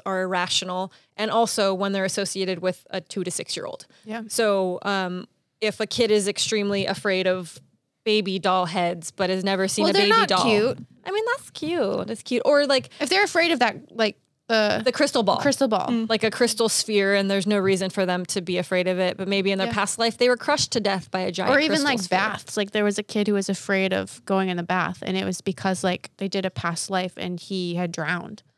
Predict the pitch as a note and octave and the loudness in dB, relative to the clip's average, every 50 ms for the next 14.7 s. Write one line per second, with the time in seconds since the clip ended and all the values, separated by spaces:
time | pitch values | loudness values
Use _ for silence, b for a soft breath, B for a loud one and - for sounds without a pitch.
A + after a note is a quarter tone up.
0 | _ _ _ - F#3 F#3 F#3 - - F#3+ F#3+ F#3+ F#3 F#3 - B3 A#3+ A3+ A3+ A#3 | _ _ _ -12 -10 -10 -8 -6 -4 -4 -2 -2 -2 -2 -2 0 0 0 -2 -2
1 | A3+ A3 G#3+ G#3 G3+ G3+ G#3+ - - A#3+ A#3 A3+ A3 A3 G#3+ B3+ A#3+ A#3+ - D#4+ | -2 -4 -4 -4 -6 -6 -8 -4 -2 0 2 2 2 2 2 2 2 2 2 2
2 | D#4 D4+ D4 C#4+ B3 A3+ G#3+ G3 F#3 A3 A3+ A3+ A3+ A3+ A3+ G#3+ A3 _ b b | 2 2 2 2 0 0 -2 -4 -6 -2 0 2 2 2 2 -2 -4 _ b b
3 | b b b b b b b b b b _ _ A#3 B3+ A3 A3 A#3 A3+ - - | b b b b b b b b b b _ _ -8 -6 -6 -4 -6 -6 -4 -4
4 | - B3+ A#3 G#3+ G3+ - - F3+ - G3+ - B B B - B3 D4 C4 A#3+ - | -2 -2 -2 -2 -4 -8 -8 -8 -10 -10 -12 B B B 0 0 2 2 0 0
5 | A3 A3+ A3 A#3 - - B3+ B3 - D4 C4+ C4+ C#4+ C#4 - b b b b b | 0 -2 -2 0 0 0 0 2 4 4 4 4 4 2 -2 b b b b b
6 | - A3+ A3 A3 A#3+ A#3+ B3 C4+ C4 A#3+ A3+ A3+ - - - - - B3 A#3 - | -2 0 4 6 6 6 6 6 6 6 4 4 2 -2 -4 0 2 2 4 4
7 | A#3+ G#3+ - - - - - B3+ B3 B3+ B3 B3+ A#3+ B3+ G#3+ G3+ F#3 G#3 G#3+ - | 2 0 0 -4 -10 -4 2 4 4 4 4 2 2 2 0 -2 -2 -4 -4 -6
8 | - - A3+ A3 G#3+ A3+ A3+ - A3+ A#3+ _ _ _ - - - A#3+ A#3+ A#3 - | -4 -4 -4 -4 -2 -2 -4 -6 -8 -12 _ _ _ -12 -4 0 2 2 2 2
9 | - A3+ G#3 - G#3 G#3 - - G#3 G3 - G#3 G3+ G3+ G3+ G3 G3+ G#3 G3+ G#3 | 0 0 0 0 -2 -4 -2 -2 -4 -4 -4 -4 -4 -4 -4 -2 -2 -2 -2 -2
10 | G3+ G#3 G#3 F#3+ G#3+ G#3+ G3+ - G3+ A#3+ B3+ B3 B3 A#3 A3+ A3 A3 G#3 - _ | -2 -2 -2 0 0 0 0 0 0 2 4 6 6 6 6 6 4 2 -2 _
11 | _ _ _ _ _ _ _ - A3+ B3 C#4+ D#4+ E4+ F4+ D#4 - B3+ A3 F#3+ G3 | _ _ _ _ _ _ _ -4 0 2 2 4 4 4 2 2 -2 -6 -12 -12
12 | G3+ G#3+ A3+ A#3 A#3 A#3+ B3 A#3+ - - - - - A#3 A#3 A3+ - - A3 G3 | -8 -4 0 0 2 2 0 0 0 0 0 0 0 -2 -2 -2 -2 -4 -4 -4
13 | - - G#3+ A3 A3 A3 A3 A3 A3 A3 G#3+ - - A3+ A3 A3 - - - B3 | -6 -4 -4 -2 0 0 0 0 0 -2 -2 -4 -4 -4 -4 -4 -4 -2 -2 -2
14 | G3 G#3+ G#3 G#3 G#3 G#3+ - - A#3 A3 G#3+ G#3+ G#3+ G3+ | -2 -2 -2 -2 -2 -2 -2 -2 -2 -2 -2 -2 -2 -4